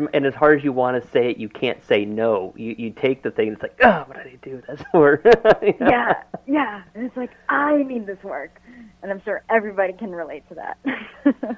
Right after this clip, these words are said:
Speaker 2: <laughs>
Speaker 1: I mean, have you ever walked in, like, a room, I mean, j-, just even just for this character, but just even in real life, too. Have you just walked into a room, looked at somebody, and the hair on your neck stands up, and you don't know why? You know?
Speaker 2: Yeah, totally.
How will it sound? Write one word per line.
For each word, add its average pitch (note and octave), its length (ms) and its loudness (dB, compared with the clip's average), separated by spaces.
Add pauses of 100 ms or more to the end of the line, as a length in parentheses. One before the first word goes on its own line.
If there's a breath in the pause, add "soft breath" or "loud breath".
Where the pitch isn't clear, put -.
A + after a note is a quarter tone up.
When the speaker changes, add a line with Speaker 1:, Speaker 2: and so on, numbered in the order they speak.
Speaker 2:
<laughs> - 100 -4
Speaker 1:
I D#3+ 60 2
mean, E3 140 0
have E3 120 -2
you G3+ 60 6
ever A3+ 140 6
walked D#3 320 2
in, E3 100 -2
like, D3 200 0
a C3 40 2
room, A#2 380 -2
I C3 80 -2
mean, A#2+ 400 -4
j-, - 100 -10 (120)
just D#3+ 260 4
even C#3+ 260 -2
just C3+ 180 -2
for B2+ 100 -2
this G#2+ 160 -6
character, A#2+ 380 -2
but G#2+ 140 0
just B2 160 -2 (100)
even C3+ 300 -2
in B2 200 -6
real B2+ 180 4
life, F#2+ 220 0
too. B2+ 180 0 (240 loud breath)
Have - 80 -8
you E3 100 2
just F#3 200 -6
walked C#3 240 -2
into C#3+ 140 2
a B2 40 0
room, B2 280 -2
looked A#2 180 2
at C3+ 120 -8
somebody, C3+ 240 -2
and A2+ 80 -2
the G2+ 60 -2
hair C3 200 -6
on B2+ 80 -6
your A2 100 -6
neck G#2 280 -4
stands B2+ 340 -6
up, B2+ 100 -2
and A2 100 -6
you G#2 60 0
don't A#2 120 -4
know A2 60 -4
why? A2+ 460 -8 (920 soft breath)
You C3 140 0
know? A#2+ 80 2
Speaker 2:
Yeah, C4 240 0 (100)
totally. G3+ 600 -2